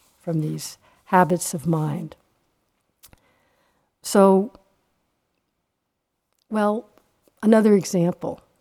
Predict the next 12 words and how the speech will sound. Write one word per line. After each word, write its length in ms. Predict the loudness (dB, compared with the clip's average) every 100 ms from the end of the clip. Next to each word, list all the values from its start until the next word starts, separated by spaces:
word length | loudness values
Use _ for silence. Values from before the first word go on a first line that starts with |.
| _ _
the 60 | -18
first 440 | -6 -4 -4 -6
day 240 | -4 -2 -2
of 100 | -4
a 60 |
retreat, 500 | -8 -10 -12 -10 -10 -4
and 100 | 2
not 220 | 4 4
only 200 | 0 -2
the 120 | -6
first 360 | -10 -12 -12 -16
day, 260 | -18 -20